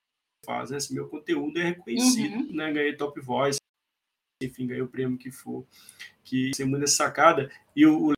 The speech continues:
Speaker 1: Leonardo Lírio, ele até manda pra gente, tá falando de genuinidade, né? "Acho importante ser genuíno ao produzir conteúdo. Creio que a própria audiência vai fazendo essa triagem."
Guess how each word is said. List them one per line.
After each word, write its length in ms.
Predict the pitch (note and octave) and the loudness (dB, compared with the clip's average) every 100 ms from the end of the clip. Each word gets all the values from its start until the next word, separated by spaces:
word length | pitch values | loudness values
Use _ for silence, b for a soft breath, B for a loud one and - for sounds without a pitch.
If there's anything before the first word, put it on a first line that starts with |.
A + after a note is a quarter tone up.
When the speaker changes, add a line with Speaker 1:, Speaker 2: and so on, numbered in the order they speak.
| - _ _ _ _ _ _ _ D#3+ | -4 _ _ _ _ _ _ _ 6
Speaker 1:
Leonardo 440 | D#3 D3 D#3+ D3+ | 8 8 6 2
Lírio, 500 | C3+ B2+ D3+ G#3 C#3+ | 0 0 0 -2 0
ele 120 | C3 B2+ | 0 -2
até 220 | - - | -2 -2
manda 300 | F3+ F3+ E3+ | 0 -2 -2
pra 200 | D3+ C3+ | 0 0
gente, 240 | C3 C3+ C3+ | -2 -6 -6
tá 120 | C#3+ | -8
falando 200 | C3 C3+ | -6 -4
de 60 | C3 | -4
genuinidade, 680 | C3+ C3+ B2+ A#2 D3+ G3 C#3+ | -4 -4 -6 2 4 4 0
né? 180 | D#3 E3 B B | -4 -6 B B
"Acho 200 | C3+ B2+ | -4 0
importante 500 | E3+ E3+ D3+ - E3 - | 2 2 2 0 0 0
ser 100 | E3+ | 2
genuíno 560 | E3 D#3 C#3+ F3 G3 - | 4 2 0 -2 -4 -2
ao 240 | D#3 F3+ F3+ | 4 4 2
produzir 460 | F3+ F3+ E3+ D3+ | -2 -2 -4 -6
conteúdo. 580 | - E3+ F#3 D3 C3+ B2+ | -2 -2 2 0 -2 -10
Creio 280 | - D3+ D3+ | -2 0 0
que 220 | D3+ C#3 B2+ b b b b | -2 -6 -6 b b b b
a 100 | D3 | -4
própria 420 | - - F#3 G#3+ A3+ | -4 4 6 8 6
audiência 420 | D#3 D#3+ F3 F#3+ | 6 4 4 2
vai 120 | F#3 | 0
fazendo 300 | F#3 G#3 D#3 | 0 -2 0
essa 180 | D#3 E3 | -2 -4
triagem." 520 | - D#3 B2 B2 C3 | -2 -2 0 -4 -10